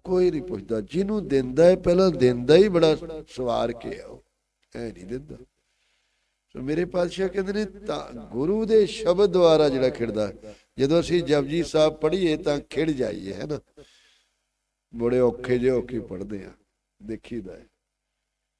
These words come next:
ਵੀ ਇੰਨਾ ਕੁ ਮ-, ਜਿਹੜੀ ਚੀਜ਼ ਵਿੱਚ ਸਾਡਾ ਮਨ ਖੁਸ਼ ਹੁੰਦਾ ਹੈ ਨਾ ਜੀ ਦੁਨੀਆ ਦੇ ਵਿੱਚ, ਉਸ ਚੀਜ਼ ਵਿੱਚ ਵਰਤਮਾਨ ਵਿੱਚ ਮਨ ਰਹਿੰਦਾ ਹੈ,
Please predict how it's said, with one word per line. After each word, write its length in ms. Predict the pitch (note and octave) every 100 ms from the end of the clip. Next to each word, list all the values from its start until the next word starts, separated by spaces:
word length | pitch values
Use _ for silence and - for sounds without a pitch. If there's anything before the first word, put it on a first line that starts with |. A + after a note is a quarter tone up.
| _ _ _ _ _
ਵੀ 300 | G2 G#2+ G#2 - G#2+ _ _ D#3+ D#3+ C#3+ - D#3 - _ _ _ _ _ B2
ਇੰਨਾ 440 | C#3 D3 F3+ G#3+
ਕੁ 160 | - G#3
ਮ-, 260 | D#3+ D3+ B2
ਜਿਹੜੀ 300 | C3 F3 A3
ਚੀਜ਼ 280 | - G#3 G3
ਵਿੱਚ 200 | G3+ G#3
ਸਾਡਾ 680 | - D#3 E3+ F3 D#3 F3 E3
ਮਨ 300 | C3 C#3 D#3
ਖੁਸ਼ 380 | - C3 A2+ G3+
ਹੁੰਦਾ 320 | E3 G#2 G#2
ਹੈ 60 |
ਨਾ 160 | F#2 E3+
ਜੀ 160 | E3 C3+ F3 _ _ _ _
ਦੁਨੀਆ 420 | - G#2+ G#2+ B2+ C3
ਦੇ 140 | B2
ਵਿੱਚ, 380 | G2 A2+ A#2+ G2 _ _ _ _ _ _ _ _ -
ਉਸ 260 | E3 D#3
ਚੀਜ਼ 340 | - E3+ F3 F#3
ਵਿੱਚ 280 | F#3+ F3
ਵਰਤਮਾਨ 760 | D#3+ A#2+ C3 C3+ - F3 E3+ E3
ਵਿੱਚ 220 | D#3 E3
ਮਨ 300 | B2 A2+ F#2+
ਰਹਿੰਦਾ 340 | F#2 G#2 G#2
ਹੈ, 120 | F2